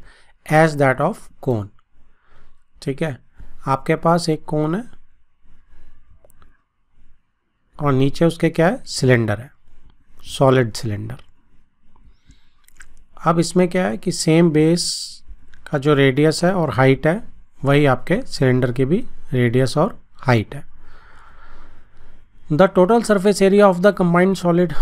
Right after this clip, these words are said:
अब टोटल सरफेस एरिया क्या होने वाला है, इसका पाई आरएल, इसका टू पाई आरएच,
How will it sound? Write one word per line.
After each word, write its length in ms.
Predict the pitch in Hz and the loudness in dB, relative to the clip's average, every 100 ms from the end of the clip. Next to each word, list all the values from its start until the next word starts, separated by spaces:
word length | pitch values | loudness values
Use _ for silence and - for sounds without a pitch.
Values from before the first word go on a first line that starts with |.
| - - | 6 6
अब 120 | 151 - | 4 2
टोटल 260 | 165 185 180 | 2 4 4
सरफेस 340 | 185 170 170 | 2 2 2
एरिया 200 | 185 180 | 4 4
क्या 160 | 175 175 | 4 4
होने 180 | 170 160 | 4 4
वाला 260 | 147 127 | 4 2
है, 80 | 104 - - - - - - - - - - - - - - | 0 -8 -18 -18 -18 -20 -14 -10 -8 -10 -14 -12 -8 -8 -6
इसका 280 | 139 - 170 | -2 2 2
पाई 260 | 165 170 | 4 6
आरएल, 300 | 185 190 208 208 - - - - - - - - - - - - - | 6 6 2 -2 -8 -10 -12 -14 -12 -10 -10 -12 -14 -14 -14 -16 -4
इसका 340 | 135 - 170 165 | -4 0 2 2
टू 180 | 170 165 | 2 0
पाई 240 | 175 175 | 2 4
आरएच, 500 | 180 185 190 - - | 4 4 0 -4 -10